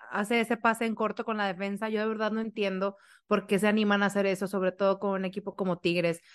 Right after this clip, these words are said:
Digo, también nos ha tocado, ¿no? O sea, Ceci lo ha hecho, vaya, y, y con otros equipos que también es un "¿por qué lo haces así?". Pero bueno,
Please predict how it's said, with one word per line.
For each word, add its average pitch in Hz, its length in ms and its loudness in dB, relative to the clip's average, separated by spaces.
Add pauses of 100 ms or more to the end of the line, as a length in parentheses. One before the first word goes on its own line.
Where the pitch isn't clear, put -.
Digo, 208 340 6
también 190 260 4
nos 196 120 2
ha 226 100 0
tocado, 190 340 2
¿no? 170 220 0
O 180 60 0
sea, 170 240 -2
Ceci 175 260 -2
lo 175 100 -2
ha 160 120 0
hecho, 160 280 -4
vaya, 160 360 0 (200)
y, 185 220 2
y 190 80 -4
con 180 220 2
otros 190 240 0
equipos 180 260 -6
que 185 100 -4
también 175 220 -2
es 165 80 -4
un 170 180 -2
"¿por 175 240 2
qué 175 140 -2
lo 175 100 2
haces 175 240 0
así?". 214 200 -2
Pero 196 160 -2
bueno, 160 240 0